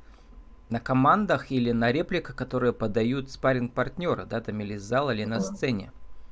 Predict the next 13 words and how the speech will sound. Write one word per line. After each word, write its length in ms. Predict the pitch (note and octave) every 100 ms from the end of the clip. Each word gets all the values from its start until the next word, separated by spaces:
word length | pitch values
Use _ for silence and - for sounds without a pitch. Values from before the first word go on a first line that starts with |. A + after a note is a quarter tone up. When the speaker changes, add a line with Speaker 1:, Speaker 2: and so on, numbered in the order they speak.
| - - - - - - - -
Speaker 1:
У 40 | -
вас 200 | B2 -
н-, 80 | B2+
это 160 | A2+ B2 A2+
Speaker 2:
Да. 140 | A#2+ B2
Speaker 1:
называется 380 | A#2 - A#2 -
умение 400 | C3 C3+ C#3 B2+
слушать 500 | - C#3+ - D#3 -
и 20 |
мгновенно 560 | A2+ A2 A2+ B2 C#3+ C3+
подстраиваться 720 | A#2 - A#2+ A#2+ A#2+ A#2 -
под 180 | G#2 G#2+
обстоятельства. 720 | - - C3 A#2+ A2 - -